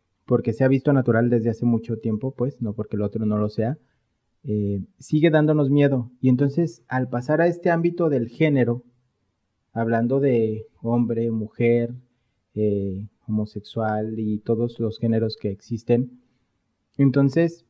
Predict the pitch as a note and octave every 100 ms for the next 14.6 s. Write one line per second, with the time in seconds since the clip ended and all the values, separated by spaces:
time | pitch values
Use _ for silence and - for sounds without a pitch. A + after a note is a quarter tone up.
0 | _ _ _ _ _ _ _ _ _ _
1 | _ _ _ _ _ D3 D3 C#3 - D3+
2 | D#3 D3+ _ _ _ - D3 C#3+ D3 D#3+
3 | E3+ C#3+ - _ _ _ _ _ _ _
4 | _ - C#3 D#3 D#3 D#3+ E3 E3 D3 C3+
5 | A#2+ A2 G#2 C3 B2+ D3 D#3 F3+ A#3+ B3
6 | - _ _ _ _ _ _ _ _ -
7 | B2 A#2+ - D3 - D3+ D#3 B2+ - _
8 | _ _ _ A#2 A2+ G#2+ A2+ - E3+ E3+
9 | D#3 - D3+ B2+ B2+ B2+ B2 A#2 A2 -
10 | - - - G2 - _ _ _ _ _
11 | _ _ _ _ _ _ - G#2+ A2 A2+
12 | B2+ C3+ D#3+ D#3+ D3+ B2+ A2 - - _
13 | _ _ - B2 C#3+ C#3+ - _ - B2
14 | B2 B2 B2 D3 E3+ -